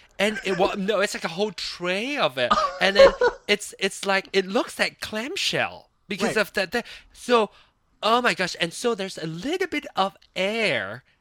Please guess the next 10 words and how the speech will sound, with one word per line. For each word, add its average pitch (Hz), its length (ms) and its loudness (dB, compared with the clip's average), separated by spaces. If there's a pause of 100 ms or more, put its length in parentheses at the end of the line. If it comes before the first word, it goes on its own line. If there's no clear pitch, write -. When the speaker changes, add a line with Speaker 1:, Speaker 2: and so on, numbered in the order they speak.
(100)
Speaker 1:
in 202 160 -4
between, 160 580 -6
so 175 280 0
it's - 160 -8
not 202 320 -4
so 175 220 -6
compact 156 720 -8
when 170 260 -6
it's 160 140 -10
still 269 260 -8